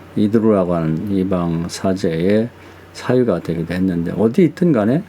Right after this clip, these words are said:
에, 출애굽을 준비하는 일을 계속해 나갔습니다. 에, 모세가 그 시대에 태어나서 가장 바람직스러운 신앙생활을 한 사람이라고 볼 수가 있겠죠. 어, 지금은 이제 예레미야가, 어,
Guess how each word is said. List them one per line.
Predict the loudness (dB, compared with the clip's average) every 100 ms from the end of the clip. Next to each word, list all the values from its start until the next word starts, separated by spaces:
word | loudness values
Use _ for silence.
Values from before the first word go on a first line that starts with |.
| -6
에, | -4 -4 -6
출애굽을 | -6 -2 0 0 -2 -6
준비하는 | -2 0 0 0 -2
일을 | -2 -4 -6
계속해 | -4 -4 -4 -4 -2
나갔습니다. | -2 -4 -4 -6 -8 -12 -18 -20 -20 -20 -20 -20 -20 -20 -16 -6
에, |
모세가 | -4 -4 -4 0 0 2 4 4 2
그 | -2
시대에 | -2 -2 2 4 2
태어나서 | 0 0 2 0 -2
가장 | -4 -2 -2
바람직스러운 | -2 -2 2 4 2 0 0 0 2 0
신앙생활을 | -2 0 0 0 0
한 | 0
사람이라고 | 0 -2 -2 -4
볼 | -6
수가 | -6 -6 -6
있겠죠. | -4 -4 -4 -6 -4 -4 -6 -16 -20 -20 -20 -20 -20 -20 -20 -20 -20 -18 -18 -20 -20 -20 -6
어, | 0 0 0
지금은 | 0 2 4 6 6 6
이제 | 6 4 6
예레미야가, | 6 8 6 6 6 4 4 2 2 0 0 0
어, | 0 0 -2 -2 -4 -4 -4 -6